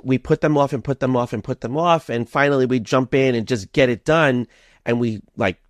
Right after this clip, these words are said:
drag our feet through it like we're in quicksand, and, and it's painful and it's uncomfortable. But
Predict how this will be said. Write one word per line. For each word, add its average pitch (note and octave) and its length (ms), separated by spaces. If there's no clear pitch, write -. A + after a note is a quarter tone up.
drag C#3 300
our G2+ 120
feet - 380
through G#2+ 280
it G#2 100
like G#2 200
we're G#2 200
in A#2 200
quicksand, G#2+ 800
and, F#2+ 160
and A#2 100
it's A2+ 100
painful D#3 580
and G2+ 60
it's F#2+ 80
uncomfortable. A#2 840
But C#3 280